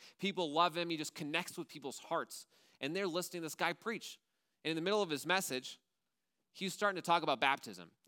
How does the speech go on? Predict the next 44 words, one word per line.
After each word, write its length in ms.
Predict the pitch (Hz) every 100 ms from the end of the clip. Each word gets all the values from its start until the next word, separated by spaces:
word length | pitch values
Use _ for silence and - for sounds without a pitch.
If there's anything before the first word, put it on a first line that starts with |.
| -
and 140 | 127
he 60 | 131
doesn't 380 | 143 160 165
quite 280 | - 160 147
understand 580 | 127 139 123 - 131 113
baptism 520 | 110 113 - 92 95 -
to 80 | 104
its 120 | -
full 240 | - 101
extent. 320 | 101 - 120 - _ _ _ _ _ _ _ _ _ _ _ _ _ _
Now, 100 | 123
notice 300 | 135 160 151
what 80 | 147
Aquila 320 | 123 147 143
and 120 | 127
Priscilla 360 | - 131 135 139
don't 260 | 165 170 139
do. 220 | 104 - _ -
<laughs> 60 | 135 - _
They 60 | 214
don't 180 | 185 190
stand 340 | - 196 190
up 140 | 202 196
in 80 |
the 60 | 165
middle 180 | 175 190
of 80 | 160
a 40 |
sermon 360 | - 196 196 165
and 80 | 147
say, 160 | 175
"Buddy, 280 | 165 269 294
you've 120 | 247
got 200 | 220 285
it 80 | 247
wrong." 420 | 220 294 262 151 107 _ _ _ _ _ _ _ _ _
They 120 | 156
don't 180 | 190 170
hold 180 | 185 180
a 40 |
congregational 560 | - 175 180 175 160 156
meeting 280 | 160 175 160
afterwards 540 | 160 - 165 175 151
and 220 | 147 120